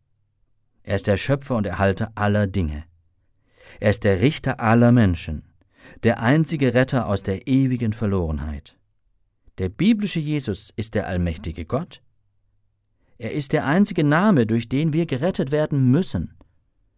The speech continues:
Er ist kein harmloser Papiertiger, er ist der Löwe aus dem Stamm Juda. Zu ihm können wir jetzt und hier beten, weil er lebt. Er ist es,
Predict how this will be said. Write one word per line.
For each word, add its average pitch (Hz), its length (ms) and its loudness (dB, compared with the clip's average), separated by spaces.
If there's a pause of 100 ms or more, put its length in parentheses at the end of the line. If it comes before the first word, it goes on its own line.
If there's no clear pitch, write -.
(480)
Er 135 160 -4
ist 196 160 -2
kein 104 320 0
harmloser 98 560 4
Papiertiger, 87 1080 -6 (280)
er 120 140 -4
ist 127 180 -2
der 101 100 4
Löwe 151 480 6
aus 110 140 -2
dem 95 160 -4
Stamm 85 320 -2
Juda. 87 540 -2 (840)
Zu - 140 -6
ihm 208 400 8 (380)
können 175 500 4
wir 131 160 4
jetzt 147 360 0
und 131 120 -2
hier 147 140 -2
beten, 175 460 -2
weil 139 300 -2
er 127 140 0
lebt. 170 560 0 (560)
Er 185 220 2
ist 202 220 -2
es, 147 260 -2